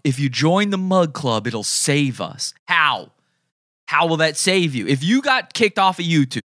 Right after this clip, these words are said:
how would the Mug Club save you from that? You're now off of YouTube. That means no more new people to your channel. No more new, there you go. No more new Mug Clubbers.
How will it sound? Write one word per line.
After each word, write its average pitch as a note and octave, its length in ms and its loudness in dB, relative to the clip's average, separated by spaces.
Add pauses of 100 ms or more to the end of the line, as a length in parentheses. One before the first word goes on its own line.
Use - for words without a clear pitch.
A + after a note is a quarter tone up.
(360)
how C#3+ 160 2
would D3+ 100 -2
the D#3 80 2
Mug C#3+ 340 0
Club D3 300 0
save G#3 340 0
you A2 160 -4
from F#2 260 -10
that? - 220 -12 (260)
You're B2+ 160 0
now C3 240 2
off C3+ 200 0
of B2 80 -8
YouTube. C3 480 -2 (280)
That C3+ 120 0
means C3+ 240 -2
no C3+ 180 2
more C#3+ 180 0
new B2+ 320 2
people G2+ 480 -8 (420)
to B2 80 -2
your G#2 140 -2
channel. G2+ 520 0 (200)
No B2+ 220 2
more C#3 240 2
new, C#3 220 0
there B2+ 120 -2
you A2+ 120 -4
go. A#2+ 160 -6
No E3+ 160 0
more G3 160 2
new F3+ 320 2
Mug F#3 320 0
Clubbers. B2 680 -4